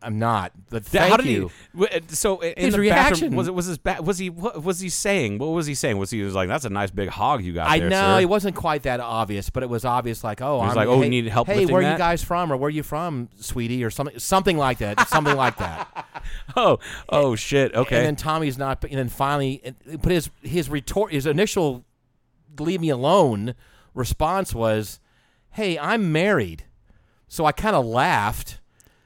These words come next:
Speaker 1: and he, and he, we kinda, "What's so funny?" I said, "'Cause that's not what I would have said." I said, "I'm not gay."
Speaker 2: Yeah, it is like, you
Speaker 1: Just
Speaker 2: didn't tell
Speaker 1: 'cause
Speaker 2: me
Speaker 1: you're
Speaker 2: you weren't
Speaker 1: married doesn't mean you're not gay,
Speaker 2: <laughs>
Speaker 1: Tommy. <laughs> 'Cause there are plenty of married people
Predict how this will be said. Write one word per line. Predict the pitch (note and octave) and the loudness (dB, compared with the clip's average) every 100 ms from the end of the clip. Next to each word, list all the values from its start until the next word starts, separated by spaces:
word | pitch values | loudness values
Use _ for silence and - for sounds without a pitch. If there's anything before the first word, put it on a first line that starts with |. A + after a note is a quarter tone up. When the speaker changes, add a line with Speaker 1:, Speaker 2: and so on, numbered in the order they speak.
| _ _ _ | _ _ _
Speaker 1:
and | - E3+ | -4 -2
he, | D#3+ | -2
and | E3+ | -2
he, | F3+ | -2
we | D#3+ | -2
kinda, | F3+ F#3+ | -4 -4
"What's | F3+ D4 | -2 -2
so | C#4 | 0
funny?" | - A#3+ | 2 0
I | |
said, | - F#3 - - - | 2 -2 -2 -14 -8
"'Cause | G3 | -2
that's | B3+ D4 | -2 2
not | B3+ | 4
what | A3 F#3+ | 6 6
I | G3 C#4 | 6 4
would | C#3 | 2
have | B2 | 0
said." | D3 F#3+ | -2 0
I | |
said, | A#3 A#3 | -2 -2
"I'm | A#3+ | -2
not | C4 B3+ | -2 -4
gay." | F#3+ G3+ C#4 G2 D#2 | -2 -2 -2 -4 -2
Speaker 2:
Yeah, | A#2+ D3 B2 | 2 2 2
it | A2 B2+ | 0 -4
is | C#3 | -2
like, | C3+ | -2
you | B2+ | 0
Speaker 1:
Just | D#3+ E4+ | 2 6
Speaker 2:
didn't | |
tell | - | 8
Speaker 1:
'cause | C#4+ | 8
Speaker 2:
me | |
Speaker 1:
you're | B3 | 8
Speaker 2:
you | G#3+ | 8
weren't | C4+ | 8
Speaker 1:
married | D4 A3+ | 6 6
doesn't | G3+ G3+ F3 | 4 4 2
mean | F#3+ F#3+ | 2 2
you're | F3+ | 2
not | F3+ F3+ | 2 2
gay, | D#3 G3+ C4 F#3 F3 G3 - - - | 0 0 0 0 0 -2 -4 -8 -8
Speaker 2:
<laughs> | - _ - | -16 _ -14
Speaker 1:
Tommy. | - D#3+ D3 C#3 D3+ F3+ - D#5 E5 D5+ | -2 2 4 4 0 -2 -6 -8 -4 -4
<laughs> | - - - | -6 -8 -12
'Cause | - F#3 | 2 4
there | F#3+ | 6
are | A3+ | 6
plenty | - F3+ A#3 | 4 2 4
of | A3+ | 2
married | G#3+ A3+ A3+ | 2 2 0
people | A3+ C4+ A3+ G3 F#3 | 2 2 4 2 2